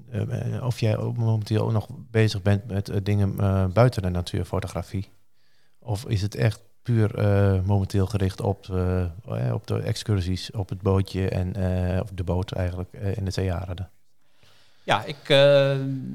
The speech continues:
Speaker 2: ben van ouds ook wel erg, eh, fotojournalist. Als ik iets zie, dan heb ik ook zoiets, ik wil het vastleggen, ik wil het verhaal erachter weten. En toen wij vier jaar geleden in Noordoostpolder gingen wonen, was het allemaal, eh,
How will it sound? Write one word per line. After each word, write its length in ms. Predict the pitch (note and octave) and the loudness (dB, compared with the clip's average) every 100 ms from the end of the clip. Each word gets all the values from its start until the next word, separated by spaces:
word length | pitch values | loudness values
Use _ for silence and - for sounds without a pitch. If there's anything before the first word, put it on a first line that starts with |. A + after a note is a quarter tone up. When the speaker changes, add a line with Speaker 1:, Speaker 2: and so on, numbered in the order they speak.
| C3+ F3 - - | -8 -10 -14 -18
Speaker 2:
ben 360 | C#3 C3+ C#3+ | -14 0 0
van 160 | C#3 C3 | 0 -2
ouds 340 | D#3 G3 - - - - | -2 -2 -8 -14 -20 -16
ook 140 | - | -8
wel 120 | D3+ | -4
erg, 340 | C#3+ C3+ - C3 | -4 -4 -4 -4
eh, 80 | |
fotojournalist. 800 | A2+ F3 F3 - C#3 C3+ C#3 - | -2 0 0 -2 -2 -2 -4 -6
Als 100 | - | -8
ik 80 | - | -8
iets 160 | C3+ - | -6 -4
zie, 140 | C#3+ | -4
dan 140 | A#2+ A2 | -2 -2
heb 160 | A2 | -2
ik 80 | - | -6
ook 80 | A2+ | -10
zoiets, 200 | B2+ A#2+ | -8 -6
ik 60 | B2 | -4
wil 80 | |
het 100 | G#2+ | -4
vastleggen, 500 | - C3+ - A#2 A2+ | 0 0 0 -8 -6
ik 60 | C3 | -4
wil 100 | B2 | -4
het 80 | G#2+ | 0
verhaal 240 | A2+ A#2+ | 2 2
erachter 280 | C3+ - C3 | 0 -4 -2
weten. 400 | A2 A2+ A2 C3+ - - - - - - - - - | 0 0 -2 -8 -10 -20 -20 -20 -20 -20 -20 -20 -2
En 840 | D3 C#3+ C#3 C3+ C3 C3 C3 C3 C3+ | 4 4 4 2 2 0 2 2 4
toen 120 | E3 | 4
wij 100 | C3 | 4
vier 180 | C3+ C#3+ | 4 2
jaar 240 | C#3 B2 | 4 2
geleden 340 | C3+ C3 C3+ A#2+ | 0 -4 -4 -4
in 80 | |
Noordoostpolder 540 | A#2 A#2+ C3+ - A#2+ A#2 | -6 -4 -6 -2 -2 -2
gingen 200 | C3+ A#2 | 0 2
wonen, 600 | A2 A2 A2+ G#2+ G#2+ G#2 | 4 4 4 4 2 0
was 160 | G#2 - | -4 -6
het 140 | - | -6
allemaal, 480 | G#2 G2+ G2 G2 G2+ | -4 -2 0 -2 -2
eh, 320 | G2+ G2+ | 0 0